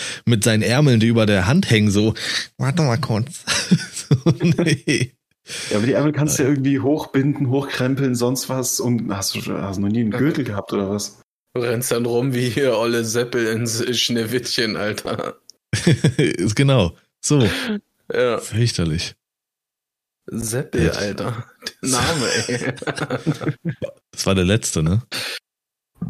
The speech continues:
Speaker 3: Ja, der kleinste, ja.
Speaker 1: Ja. Würdest, würdet ihr, gut, das ist jetzt schwierig bei Henrik,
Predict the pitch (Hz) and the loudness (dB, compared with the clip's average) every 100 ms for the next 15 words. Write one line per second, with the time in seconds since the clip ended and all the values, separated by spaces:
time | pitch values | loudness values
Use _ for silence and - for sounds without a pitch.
0 | - 117 117 117 117 113 113 - 101 101 | 0 2 2 2 0 0 0 -2 -2 -2
1 | 107 - - _ _ - 85 85 - _ | -4 -8 -14 _ _ -2 0 0 -4 _
2 | _ _ _ _ _ _ _ _ 90 - | _ _ _ _ _ _ _ _ -10 -2
3 | 92 120 127 131 123 - _ 104 92 123 | 2 4 4 4 2 -4 _ -2 2 2
4 | 127 120 117 113 113 - 104 113 110 104 | 2 2 4 4 2 0 -2 0 2 2
5 | 107 - - 117 113 - 98 117 123 120 | 2 2 2 2 2 0 2 2 2 -2